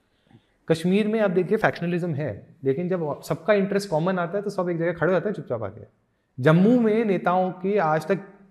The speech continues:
एबिलिटी नहीं हो पाई है कि एक जगह आके शांति से खड़े हो सके। अगर बीजेपी कांग्रेस एक तरफ होते तो जी पैंथर्स पार्टी दूसरी तरफ चली जाती थी, कांग्रेस पैंथर एक तरफ होते थे, बीजेपी दूसरी तरफ जा रही है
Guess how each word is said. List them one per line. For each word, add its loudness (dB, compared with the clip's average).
एबिलिटी 6
नहीं 8
हो 8
पाई 6
है 6
कि 0
एक 0
जगह 2
आके -2
शांति -4
से -4
खड़े -8
हो -8
सके। -18
अगर 6
बीजेपी 4
कांग्रेस 2
एक -2
तरफ 0
होते -2
तो 0
जी -2
पैंथर्स 0
पार्टी 2
दूसरी 2
तरफ 2
चली 2
जाती 0
थी, -8
कांग्रेस 6
पैंथर 6
एक 4
तरफ 6
होते 2
थे, 6
बीजेपी 2
दूसरी 0
तरफ 2
जा 2
रही 0
है -4